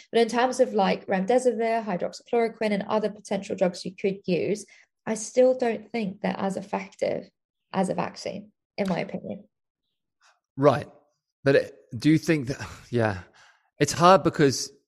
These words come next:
Speaker 2: y-, the skeptics will say, "But why, why shut them down completely and only push the vaccine when it's possible that some of these things?" The problem here was in the beginning,
Speaker 1: Yeah.
Speaker 2: um, when, when Trump got it and took the hydroxychloroquine and all that kind of stuff,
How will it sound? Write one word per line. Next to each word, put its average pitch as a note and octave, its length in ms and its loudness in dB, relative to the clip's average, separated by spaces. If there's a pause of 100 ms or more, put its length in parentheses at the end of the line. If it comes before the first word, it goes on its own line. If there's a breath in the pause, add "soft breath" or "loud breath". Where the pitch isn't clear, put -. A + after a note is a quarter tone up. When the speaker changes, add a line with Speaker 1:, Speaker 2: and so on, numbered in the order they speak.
(200)
Speaker 2:
y-, - 220 -12 (320)
the A#2+ 120 -2
skeptics D#3+ 580 2
will C3+ 80 0
say, A2+ 540 4 (240 soft breath)
"But B2+ 140 2
why, C#3 260 12
why C#3 340 8
shut - 300 2
them B2 180 -2
down A#2+ 260 4
completely A2 600 -2
and G2+ 180 -6
only A2+ 380 0
push G#2 200 -8
the G#2 80 -6
vaccine G2+ 380 -4
when G2+ 140 -4
it's F#2+ 100 -10
possible G#2 480 -6
that F2+ 120 -6
some G2 220 -2
of G2 60 -4
these G2 220 -8
things?" - 160 -14 (220 loud breath)
The - 80 -6
problem G3+ 260 4
here D3 240 6
was A2 320 2
in B2+ 160 -4
the A#2+ 60 0
beginning, A2 560 -2 (560 soft breath)
Speaker 1:
Yeah. A2 220 6
Speaker 2:
um, G#2+ 280 -4 (240)
when, A2+ 480 2 (220)
when A2+ 180 2
Trump - 440 0 (160)
got A#2 200 6
it A2+ 240 4 (100)
and A2+ 300 -6
took - 160 -4
the G#2+ 80 -6
hydroxychloroquine A2 800 2
and G#2+ 100 -4
all G#2+ 120 0
that A2 180 2
kind G#2+ 160 -2
of F#2+ 60 -2
stuff, A2 380 4